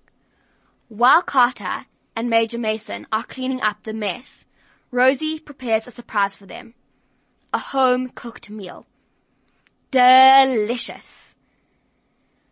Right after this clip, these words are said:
But the meal does not end well. Rosie lands up running to Carter's room, and Carter follows her. Rosie, Carter tells her, Rosie tells Carter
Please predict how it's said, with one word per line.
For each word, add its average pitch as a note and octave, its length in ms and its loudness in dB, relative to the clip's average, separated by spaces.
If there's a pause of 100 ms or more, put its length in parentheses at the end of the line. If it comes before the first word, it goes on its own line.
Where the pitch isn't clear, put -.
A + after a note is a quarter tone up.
(240)
But G#3 400 -2 (160)
the B3 120 -4
meal C4 280 2
does A#3+ 200 0
not A#3 320 0
end A3 200 -6
well. F#3+ 260 -8 (720)
Rosie C4 440 2
lands A3+ 360 0
up G#3 180 -4 (140)
running A3 380 -2
to G#3+ 100 -18
Carter's A3 420 -10
room, G3+ 300 -12 (640)
and A3+ 160 -6
Carter A3 300 -4
follows F#3+ 380 -8
her. A3 180 -16 (1500)
Rosie, C4+ 760 0
Carter D4 340 0
tells A3+ 380 -2
her, G3 180 -14 (100)
Rosie C4+ 340 0
tells B3+ 260 0
Carter G3 500 -6